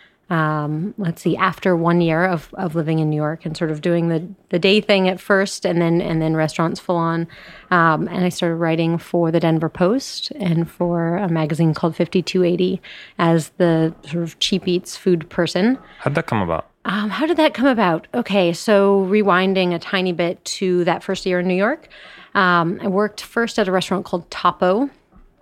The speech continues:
Speaker 1: and started there as a hostess just to sort of make money. And then I kept getting promoted because other people kept leaving. And, um, and so I got to, that was really
Speaker 2: It
Speaker 1: I
Speaker 2: seems good when it's happening.
Speaker 1: Yeah,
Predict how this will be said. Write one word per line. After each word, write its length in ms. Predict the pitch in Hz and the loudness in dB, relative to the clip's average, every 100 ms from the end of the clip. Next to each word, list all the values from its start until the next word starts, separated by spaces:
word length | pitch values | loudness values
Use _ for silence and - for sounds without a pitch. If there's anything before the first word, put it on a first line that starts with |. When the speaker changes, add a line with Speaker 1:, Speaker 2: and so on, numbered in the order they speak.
| _ - | _ -12
Speaker 1:
and 300 | 226 170 165 | -4 -2 0
started 260 | 196 185 185 | 0 0 2
there 100 | 180 | 2
as 120 | 160 | 2
a 20 | |
hostess 480 | 151 185 - 185 - | 0 -2 -2 -6 -6
just 220 | 190 - | -8 -6
to 80 | 190 | -6
sort 180 | 180 165 | -6 -6
of 100 | 170 | -4
make 200 | 160 214 | -2 0
money. 340 | 240 247 240 - - - - | 2 2 -2 -6 -18 -18 -2
And 140 | 208 | 2
then 100 | 202 | 4
I 80 | 190 | 2
kept 260 | 190 196 - | 0 -6 0
getting 320 | 196 190 180 | 2 4 2
promoted 600 | - 180 185 180 175 170 | 0 2 2 4 0 0
because 400 | 185 180 180 160 | -4 -2 -2 0
other 220 | 185 175 | 0 0
people 300 | 170 190 175 | 0 -2 -2
kept 220 | 170 165 - | -4 -6 -4
leaving. 460 | 180 170 165 170 | -2 -2 -2 -2
And, 500 | 180 - 170 170 160 | -4 -4 0 0 2
um, 300 | 165 151 160 - - - - - | 0 -2 -4 -8 -16 -20 -14 -4
and 260 | 180 175 | 0 0
so 300 | 151 190 170 | 0 -2 0
I 100 | 170 | 0
got 260 | 160 175 208 | 0 -2 -4
to, 340 | - 180 165 185 | -6 -6 -4 -2
that 100 | 190 | -2
was 160 | 185 | 0
really 200 | 208 196 | 2 4
Speaker 2:
It 80 | 190 | 2
Speaker 1:
I 20 | |
Speaker 2:
seems 260 | 170 135 - | 2 0 2
good 180 | 123 110 | 0 2
when 140 | 107 | 0
it's 140 | 98 | 0
happening. 440 | 107 95 92 85 85 | 0 0 -2 -4 0
Speaker 1:
Yeah, 280 | 254 285 | 2 2